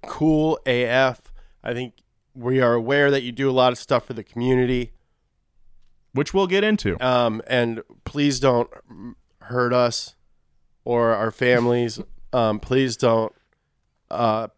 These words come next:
Speaker 1: pretend to hurt us, to scare us. We think you're cool. We think you're awesome.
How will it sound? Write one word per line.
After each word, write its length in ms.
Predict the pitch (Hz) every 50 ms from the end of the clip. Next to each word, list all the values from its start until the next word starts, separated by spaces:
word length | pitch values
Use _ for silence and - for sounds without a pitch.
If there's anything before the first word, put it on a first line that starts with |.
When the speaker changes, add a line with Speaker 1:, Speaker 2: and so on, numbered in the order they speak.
| - -
Speaker 1:
pretend 480 | - 117 - - - 151 160 165 165
to 100 | 165 147
hurt 180 | 143 156 160 156
us, 220 | 156 151 143 -
to 100 | - 127
scare 320 | - - - 131 127 131 135
us. 300 | 139 135 - - - - _ _ _ _ _ _ _ _ _ _ _ -
We 100 | 120 117
think 220 | 104 127 131 123 117
you're 100 | 127 110
cool. 380 | - - 123 120 117 117 113 110
We 120 | 113 117
think 280 | - - 120 117 - -
you're 200 | 113 110 110 - -
awesome. 580 | 117 110 110 110 - - 117 110 107 104 90